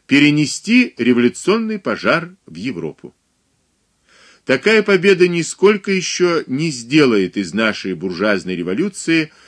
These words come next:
революцию социалистическую. Демократический переворот не выйдет непосредственно из рамок буржуазных общественно-экономических отношений, но, тем не менее, значение такой победы будет гигантское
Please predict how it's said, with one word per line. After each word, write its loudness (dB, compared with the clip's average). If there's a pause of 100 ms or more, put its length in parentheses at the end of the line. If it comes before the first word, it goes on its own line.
(180)
революцию 0
социалистическую. -6 (600)
Демократический -2
переворот -2 (240)
не 0
выйдет 0
непосредственно -2
из -6
рамок 0
буржуазных -2
общественно-экономических -6
отношений, -12 (520)
но, 2
тем 2
не 2
менее, 2
значение 0
такой -2
победы -4 (300)
будет 0
гигантское -4